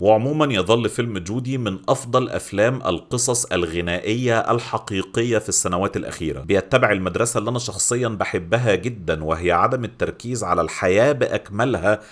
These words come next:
ولكن على فصل مهم فيها، مخصص أدواته كلها لخدمة أهداف محددة، وعشان كده أقدر أقول إنه نجح فيها رغم المشاكل. أما الأداء التمثيلي فما فيش أي داعي إن احنا نتكلم عن أي حد إلا الشخصية الرئيسية، لأن الفيلم كله معمول عشانها أصلًا، وعشان يجيب للبطلة اللي بتجسدها الأوسكار،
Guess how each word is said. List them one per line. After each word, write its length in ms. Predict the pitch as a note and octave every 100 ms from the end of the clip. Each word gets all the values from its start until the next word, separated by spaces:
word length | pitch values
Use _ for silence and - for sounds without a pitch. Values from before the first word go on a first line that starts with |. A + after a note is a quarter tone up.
| -
ولكن 400 | E2 G#2 D3+ D3
على 220 | B2 G2+ F#2
فصل 400 | C#3 C#3 B2 A2
مهم 420 | G2 A2+ C3 G2+
فيها، 400 | - B2 D2+ C#2+
مخصص 480 | G2 - - - -
أدواته 560 | - G#2 G2+ C3+ -
كلها 520 | D#3+ G#2 F#2 G#2+ C#3+ C3+
لخدمة 440 | A2 D3+ C#3+ C#3+ -
أهداف 440 | F#2 F2 A#2 C3+
محددة، 640 | F#2+ - F#2 D#2 A2 D#2+ C#2
وعشان 420 | G2 G#2+ - F3
كده 280 | F3+ F3+ E3+
أقدر 420 | - A#2+ D3 C3+
أقول 300 | G#2+ C#3+ E3
إنه 240 | A2 A#2
نجح 360 | A2+ D3+ B2+ -
فيها 460 | - C#3 D3 C#3 B2+
رغم 240 | B2+ B2+
المشاكل. 640 | G2+ F2+ E2 F2 D#2+ C#2+ C2+
أما 160 | A2 A#2+
الأداء 340 | A#2 G2 A#2+
التمثيلي 640 | A#2+ B2 B2 - C3 C#3 C3
فما 220 | A#2+ A2
فيش 260 | - D#3
أي 160 | - B2
داعي 220 | A#2 A#2
إن 80 | A2+
احنا 180 | G#2+ A2
نتكلم 480 | F#2+ - A2+ A#2 F#2+
عن 120 | F2+
أي 240 | F#2+ A#2
حد 260 | - G#2+ G2
إلا 220 | G#2 A2+
الشخصية 520 | G2+ E2+ - - A2+
الرئيسية، 720 | G#2 F2+ E2 D#2+ A2 A2+ G#2+ G#2
لأن 240 | G2+ A2+
الفيلم 340 | G#2+ - B2+
كله 280 | A2 A#2+ A#2+
معمول 320 | G#2 E2+ G#2
عشانها 540 | G2+ E2 A2 A2 F2 D#2+
أصلًا، 380 | A2 A#2 G#2 G#2
وعشان 460 | F#2 F#2 F#2+ C3+ C3
يجيب 360 | G#2+ F#2+ B2+
للبطلة 440 | A2 F#2+ A#2 A2+ G2+
اللي 120 | F#2
بتجسدها 600 | E2 F2 F2 - A#2+ G2+
الأوسكار، 340 | F2+ A2 -